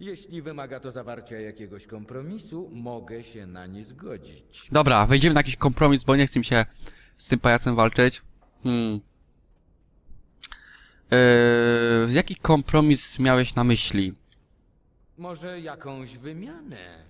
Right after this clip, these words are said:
Speaker 1: Słyszałem, że próbujesz zmniejszyć poparcie dla Logena. <laughs> To na pewno trudne zadanie, co? Jak podmywanie góry. Może przydałaby ci się jakaś
Speaker 2: Czyli chodzi o jego głos pewnie.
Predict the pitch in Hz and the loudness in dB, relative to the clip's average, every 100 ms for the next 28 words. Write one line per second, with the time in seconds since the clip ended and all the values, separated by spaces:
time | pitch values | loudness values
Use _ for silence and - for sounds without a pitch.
0 | _ _ _ _ _ _ 151 165 254 254 | _ _ _ _ _ _ -18 -16 -14 -14
1 | 208 190 190 185 170 180 165 170 156 156 | -16 -16 -16 -16 -14 -14 -16 -16 -16 -14
2 | 160 160 151 135 147 139 - 135 127 110 | -14 -14 -14 -14 -16 -18 -18 -16 -16 -16
3 | - 117 120 120 127 135 170 165 82 73 | -18 -18 -16 -14 -14 -16 -18 -18 -18 -20
4 | 82 - 135 113 _ _ _ - 113 107 | -20 -20 -20 -20 _ _ _ -20 -18 -16
5 | 113 117 113 117 92 107 98 110 104 110 | -16 -16 -16 -18 -16 -16 -16 -16 -16 -16
6 | 76 69 76 _ - 113 135 202 214 208 | -18 -20 -20 _ -20 -18 -16 -16 -18 -18
7 | 175 160 - 143 147 135 139 143 156 143 | -18 -18 -20 -18 -18 -16 -18 -16 -18 -18
8 | 180 143 90 82 73 _ _ _ _ 143 | -18 -18 -20 -20 -20 _ _ _ _ -20
9 | 143 135 127 - 135 117 98 98 92 95 | -18 -18 -20 -18 -18 -16 -18 -18 -20 -20
10 | 92 - - 82 - - 127 143 135 147 | -20 -16 -16 -16 -16 -2 2 4 4 4
11 | 131 117 160 - 120 107 110 107 | 4 4 2 4 0 0 0 -2